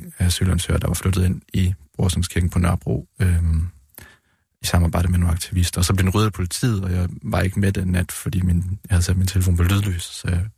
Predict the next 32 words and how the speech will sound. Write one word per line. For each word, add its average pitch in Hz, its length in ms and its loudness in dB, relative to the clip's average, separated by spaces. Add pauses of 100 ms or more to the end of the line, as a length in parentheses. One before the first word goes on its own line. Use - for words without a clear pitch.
(540)
kunne - 120 0
ikke - 160 -4 (140)
høre 95 160 2
den, 101 60 -2
da 92 60 -4
der 90 80 0
var 87 40 2
nogen, 87 180 2
der 98 60 2
ringede, 117 280 2
og 104 80 0
så 98 200 -4 (180)
var - 80 -2
jeg 107 80 2
rigtig 90 200 -2
ærgerlig 104 220 0
over 98 100 0
det, 101 160 -4
og 98 80 -4
så - 80 -6
skulle - 220 -2
jeg 101 40 2
læse 95 160 0
op 101 160 -2
til - 160 -6 (160)
oplæsningsarrangementet 92 1040 0
to 98 200 0
uger 101 160 2
senere, 95 360 2
eller 92 100 0
sådan 90 140 -2
noget, 90 140 2